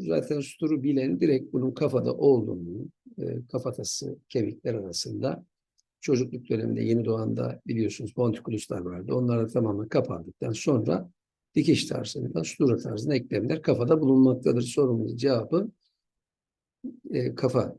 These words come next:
C şıkkı. İki soru da ben ekledim. On soru olsun ona tamamlamak için. Hangisi hareketli bir eklemde bulunması gereken yapılardan biri değildir?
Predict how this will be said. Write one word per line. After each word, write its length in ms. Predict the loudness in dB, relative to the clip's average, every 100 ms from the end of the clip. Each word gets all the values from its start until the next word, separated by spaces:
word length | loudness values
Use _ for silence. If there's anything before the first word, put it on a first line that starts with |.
| _
C 240 | -2 0
şıkkı. 520 | 0 -6 _ -2 -2 -6 _ _ _
İki 220 | -6 0 4
soru 280 | 6 6
da 100 | 6
ben 120 | 6 6
ekledim. 520 | 4 0 0 -2 -2
On 160 | -2 -2
soru 260 | -2 -2
olsun 320 | -2 -6 -6 -4
ona 240 | -4 -4
tamamlamak 580 | -4 -4 -2 -2 -2 -4
için. 380 | -4 -4 -4 -10 _ _ _ _ _ _
Hangisi 480 | 2 4 4 2 2
hareketli 480 | 2 2 0 0 2
bir 100 | 2
eklemde 420 | 2 2 2 2
bulunması 380 | 0 0 0 0
gereken 360 | 0 -2 -2
yapılardan 680 | -2 0 0 0 2 0 2
biri 280 | 2 2 4
değildir? 600 | 6 6 4 0 -8